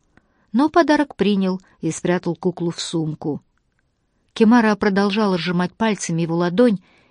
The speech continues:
и Ричмольд попытался освободиться от ее крепкой хватки. Не то чтобы прикосновения этой странной чужеземки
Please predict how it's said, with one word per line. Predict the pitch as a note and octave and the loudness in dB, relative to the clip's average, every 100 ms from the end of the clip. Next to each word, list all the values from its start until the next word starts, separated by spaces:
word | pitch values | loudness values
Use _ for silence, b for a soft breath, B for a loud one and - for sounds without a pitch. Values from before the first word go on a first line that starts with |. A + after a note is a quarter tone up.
| b | b
и | G#3 | 0
Ричмольд | A#3+ C#4+ - B3 - - | 2 0 0 -2 -2 -6
попытался | G3 G3+ G#3+ G#3 - | -4 -4 -2 -4 -2
освободиться | G#3 - G#3 G3 A#3 D#3+ C3 - | -4 -4 -4 -2 -2 -2 -6 -6
от | C3+ C#3 | -8 -6
ее | C#3 | -6
крепкой | - D3+ - E3+ | -4 -6 -6 -6
хватки. | G3 F#3 D#3+ - E3 - _ _ _ _ _ - | -2 -2 -4 -10 -14 -14 _ _ _ _ _ 2
Не | F#3+ | 2
то | F#3+ C#4 | 4 2
чтобы | D#4 - C4 C4+ | 2 0 2 2
прикосновения | C4 B3 A#3+ - A3+ A#3 A#3+ G#3+ G3+ | 0 0 0 0 0 2 2 2 0
этой | G#3 | 0
странной | F3+ - G3+ G#3+ F#3+ F#3 | -2 -2 0 2 2 -2
чужеземки | F3 - F#3 G3 F#3+ C4+ F#3+ F#3+ | -2 -4 -2 -2 0 0 0 0